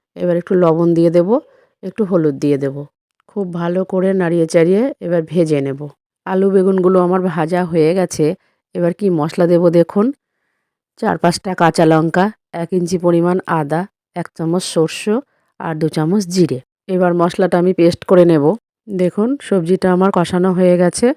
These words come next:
এবার আমি বেটে রাখা মশলাটা দিয়ে দিলাম। এবার এক চামচ হলুদ দিয়ে দেব, পরিমাণ মতো লবণ দিয়ে দেব, দিয়ে খুব ভালো করে নাড়িয়ে চাড়িয়ে কষিয়ে নেব, যতক্ষণ না আদা কাঁচা লঙ্কার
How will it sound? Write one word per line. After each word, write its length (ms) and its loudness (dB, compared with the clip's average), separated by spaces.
এবার 260 0
আমি 160 0
বেটে 220 -2
রাখা 240 -2
মশলাটা 460 0
দিয়ে 180 4
দিলাম। 260 -2
এবার 240 -4
এক 140 -6
চামচ 340 -4
হলুদ 320 -2
দিয়ে 180 4
দেব, 200 2
পরিমাণ 340 -2
মতো 220 -4
লবণ 400 0
দিয়ে 160 0
দেব, 180 0
দিয়ে 100 -10
খুব 220 -2
ভালো 360 0
করে 280 0
নাড়িয়ে 340 0
চাড়িয়ে 360 0
কষিয়ে 360 -4
নেব, 220 -6
যতক্ষণ 460 -2
না 160 0
আদা 280 -2
কাঁচা 240 0
লঙ্কার 400 -2